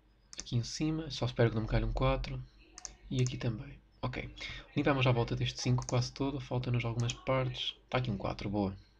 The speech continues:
Perdemos então o, o nosso quatro para limpar e temos um cinco. Este cinco vai servir para limpar todos os quatros que não estejam ao alcance do cinco e para limpar também todas as cartas que estiverem aí.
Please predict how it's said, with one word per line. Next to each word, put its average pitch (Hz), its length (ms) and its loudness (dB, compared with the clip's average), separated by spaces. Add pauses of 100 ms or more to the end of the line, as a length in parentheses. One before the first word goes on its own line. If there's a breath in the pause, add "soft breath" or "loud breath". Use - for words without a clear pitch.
(1300 loud breath)
Perdemos 160 300 6
então 147 240 4
o, 127 420 6
o 127 60 2
nosso 123 220 6
quatro 123 220 6
para 123 100 4
limpar 120 260 6
e 117 60 2
temos 120 260 4
um 127 80 6
cinco. 110 460 0
Este - 180 2
cinco 143 220 2
vai 139 100 6
servir 131 200 2
para 131 120 2
limpar 123 300 6
todos 127 240 2
os 120 120 4
quatros 127 440 4
que - 120 -4
não 147 100 -2
estejam 120 320 4
ao 113 60 4
alcance 113 460 0
do 117 120 2
cinco 147 440 2
e 113 100 2
para 113 140 0
limpar 113 340 2
também 117 340 0
todas 113 320 0
as 110 80 -4
cartas 113 320 0
que - 120 -6
estiverem 117 220 0
aí. 117 260 0